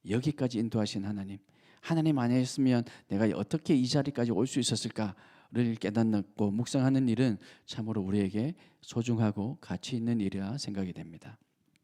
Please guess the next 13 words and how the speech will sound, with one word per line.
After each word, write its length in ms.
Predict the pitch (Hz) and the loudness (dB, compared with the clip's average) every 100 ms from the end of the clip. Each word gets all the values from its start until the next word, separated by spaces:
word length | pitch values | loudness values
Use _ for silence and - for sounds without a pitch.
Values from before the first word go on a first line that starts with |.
| _ _ _ _ - - - - | _ _ _ _ -20 -20 -8 0
오늘 160 | 110 | 2
시간에도 400 | 101 113 110 107 | 2 2 4 2
우리가 420 | 101 107 101 95 - _ _ | 0 0 -2 -2 -8 _ _
짧은 320 | - 123 127 131 | -6 0 2 2
시간이지만 680 | 139 120 117 104 104 101 | 2 2 2 2 2 2
우리의 200 | 98 110 | 2 2
삶을 540 | 104 104 101 110 147 - | 2 0 2 2 0 -4
뒤돌아보며, 640 | 95 104 101 87 85 92 _ _ _ _ _ _ _ _ _ _ _ _ _ _ | -2 0 0 -4 -8 -14 _ _ _ _ _ _ _ _ _ _ _ _ _ _
말씀이 680 | 107 104 120 117 113 110 - - _ _ - | 4 4 4 2 2 0 -6 -14 _ _ -2
여러분 420 | 117 117 113 - - _ _ _ _ _ | 0 2 0 -4 -10 _ _ _ _ _
귀에 220 | - 120 113 | 0 2 2
들릴 380 | - 101 117 | 0 0 0
때 360 | 113 101 90 | -2 -6 -8